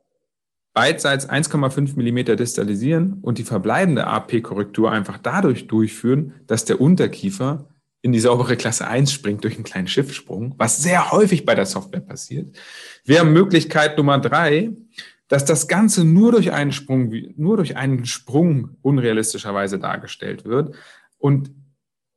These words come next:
genau das ist der Punkt. Also es gibt so viele Wege, die hier zum Ziel führen. Und wenn wir hier nicht ganz genau definieren,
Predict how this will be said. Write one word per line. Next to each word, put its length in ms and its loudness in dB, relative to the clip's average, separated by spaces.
genau 360 0
das 160 0
ist 160 -2
der 60 4
Punkt. 380 0
Also 180 0
es 140 -2
gibt 280 -8
so 520 0
viele 600 0
Wege, 360 0
die 160 0
hier 300 0
zum 220 -6
Ziel 320 -2
führen. 380 -6
Und 120 -2
wenn 120 2
wir 80 2
hier 100 2
nicht 240 -6
ganz 360 0
genau 240 -2
definieren, 880 0